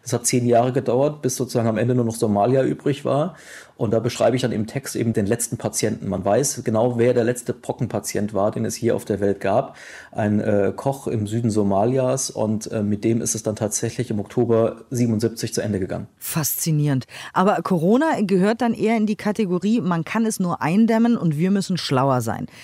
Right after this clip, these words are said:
Speaker 2: Jetzt sagen die einen so, die anderen so, dass wir gerade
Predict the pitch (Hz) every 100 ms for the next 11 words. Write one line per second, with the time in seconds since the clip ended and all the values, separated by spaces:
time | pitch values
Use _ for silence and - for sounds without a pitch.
0 | - - 180 190 175 220 233 151 202 202
1 | 180 226 247 185 202 175 185 247 233 214
2 | 190 180 185